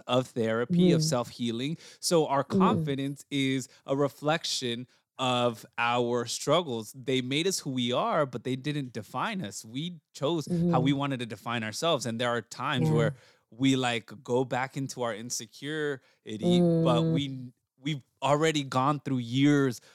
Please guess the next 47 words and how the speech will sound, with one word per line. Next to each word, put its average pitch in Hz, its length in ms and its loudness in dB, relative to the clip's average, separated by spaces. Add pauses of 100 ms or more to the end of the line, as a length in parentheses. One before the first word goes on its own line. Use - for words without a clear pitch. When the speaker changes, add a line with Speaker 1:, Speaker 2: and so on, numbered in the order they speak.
(120)
Speaker 1:
of 123 220 -4 (320)
therapy, 139 460 2
whether 120 200 -4
it 113 80 -8
be 117 100 -8
self-therapy 131 720 -2
or 127 200 0
with 127 180 -4
somebody 117 320 -6
else, 123 220 -2
that 113 160 -4
we're 120 120 -4
like, 110 240 -6 (320)
"All 135 120 2
right, 123 200 0 (320)
you 131 100 2
know, 135 340 4
we 123 300 -4
Speaker 2:
Yeah, 170 240 4
Speaker 1:
keep 156 140 6
Speaker 2:
gotta 160 100 6
Speaker 1:
going." 147 160 6 (140)
Speaker 2:
snap - 40 -4
out 160 120 4
of 151 120 4
it. 139 260 2
Speaker 1:
And 131 180 2
that's, 135 240 4
Speaker 2:
Yeah. 117 140 0
Speaker 1:
that's 135 240 0
where 147 220 0
your 131 160 -2
resiliency 123 680 -4
comes 107 360 -14
out. 110 360 -6 (320)
And, 117 600 0
um, 107 640 -4 (220)
it, 113 220 -8
it's 113 320 -4
different 135 440 0
for 165 160 4
everybody, 131 500 2
of 107 160 -4
course, 107 380 -6 (400)
but, 117 580 0
but 131 240 6
Speaker 2:
Yeah. 147 200 -2